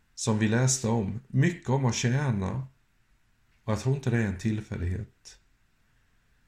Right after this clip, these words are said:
För den som tjänar sin medmänniska är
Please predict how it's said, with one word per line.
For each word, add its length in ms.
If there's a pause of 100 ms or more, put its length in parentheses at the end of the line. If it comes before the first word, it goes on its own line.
(140)
För 140
den 120
som 160
tjänar 500
sin 440
medmänniska 840
är 400